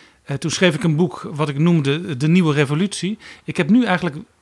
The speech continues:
weer het idee, het laatste jaar, eh, dat er een nieuw soort revolutie gaande is onder Draghi. Eh, misschien wel hervormingen die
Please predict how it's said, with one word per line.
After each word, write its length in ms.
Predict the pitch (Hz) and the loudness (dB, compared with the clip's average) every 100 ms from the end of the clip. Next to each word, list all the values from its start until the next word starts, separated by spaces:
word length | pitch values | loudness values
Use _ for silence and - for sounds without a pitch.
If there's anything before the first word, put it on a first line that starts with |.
| - | -14
weer 360 | 143 220 277 | -2 2 2
het 120 | 214 | 0
idee, 580 | 208 139 131 131 196 240 104 | -2 -4 -2 -2 -2 -6 -12
het 140 | 156 | -16
laatste 880 | - 160 165 156 - - 151 139 131 - _ | -10 -4 0 0 0 -6 -6 -6 -8 -14 _
jaar, 440 | 147 143 127 - - - - - | 0 2 2 -2 -8 -20 -20 -20
eh, 160 | - 151 156 156 | -8 -6 -4 -2
dat 160 | 170 | -4
er 80 | 190 | -2
een 140 | 160 | 2
nieuw 140 | 190 254 | 4 4
soort 200 | - 147 | 2 -2
revolutie 580 | 165 165 170 - 147 120 _ _ _ | -2 -2 -2 -4 -8 -12 _ _ _
gaande 540 | - - 240 220 147 165 | -14 -2 2 2 0 -4
is 240 | 151 - - _ _ _ _ _ | -8 -10 -14 _ _ _ _ _
onder 360 | - 247 180 147 | 0 2 2 0
Draghi. 580 | 143 214 233 131 120 110 _ _ _ | -2 0 0 0 -6 -10 _ _ _
Eh, 200 | 190 185 | -14 -10
misschien 460 | 156 156 156 247 214 | -4 -2 0 2 2
wel 260 | 165 151 - | 2 -2 -4
hervormingen 640 | 147 160 208 202 151 135 | -4 0 0 2 0 -2
die 160 | 143 | -6